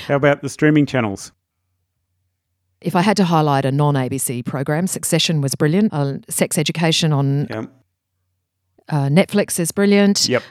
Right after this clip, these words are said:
Speaker 2: Uh, Stranger Things, brilliant. I mean, you know,
Speaker 1: Yeah.
Speaker 2: loving what everyone else loves. The only thing I will say is I'm not a Game of Thrones fan, which I think is probably,
Speaker 1: What?
Speaker 2: I might be the only person in the world that doesn't love Game of Thrones.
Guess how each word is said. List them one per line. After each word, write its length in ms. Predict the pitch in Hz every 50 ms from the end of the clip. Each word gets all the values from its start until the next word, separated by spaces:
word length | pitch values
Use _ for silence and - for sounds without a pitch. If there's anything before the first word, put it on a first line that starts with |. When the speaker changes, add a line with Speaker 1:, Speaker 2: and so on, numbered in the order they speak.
| _ -
Speaker 2:
Uh, 360 | - 147 143 143 139 139 139
Stranger 380 | 135 - - 185 185 185 175 170
Things, 260 | - 196 190 185 -
brilliant. 600 | - 196 190 190 190 185 185 190 196 - - - -
I 80 | - 180
mean, 260 | 196 202 208 208 202 -
you 100 | - 214 202
know, 200 | 135 123 131 151 - _ _ _
Speaker 1:
Yeah. 200 | - 208 185 -
Speaker 2:
loving 280 | 190 185 185 185 175 160
what 120 | 156 147 143
everyone 280 | 135 147 143 131 131
else 260 | 131 123 147 147 -
loves. 220 | - 143 123 127 135
The 100 | 165 160
only 140 | 165 175 165
thing 140 | - 160 147
I 80 | 131
will 160 | 139 143 143 143
say 260 | - - 139 127 135
is 100 | 131 -
I'm 120 | 135 139
not 120 | 139 139 139
a 40 |
Game 240 | 135 139 131 131 139
of 60 | 139 -
Thrones 360 | - 151 135 127 139 139 -
fan, 300 | - 143 127 127 131 139
which 240 | 131 - - - 147
I 60 | 127
think 240 | 131 - 135 123 -
is 100 | 147 131
probably, 600 | - - 139 131 131 127 147 127 127 127 120 123 127
Speaker 1:
What? 380 | - 311 302 302 285 226 - -
Speaker 2:
I 60 | -
might 180 | 147 - -
be 80 | 190 143
the 140 | 127 131 131
only 260 | 127 123 123 131 120
person 360 | - - 135 120 - - 123 110
in 60 | 123
the 60 | 120
world 260 | 123 120 123 117 117
that 120 | - 92 -
doesn't 260 | - 120 123 120 -
love 200 | 123 120 117 -
Game 180 | 113 110 113
of 80 | 113 113
Thrones. 460 | - 120 120 101 160 233 277 - -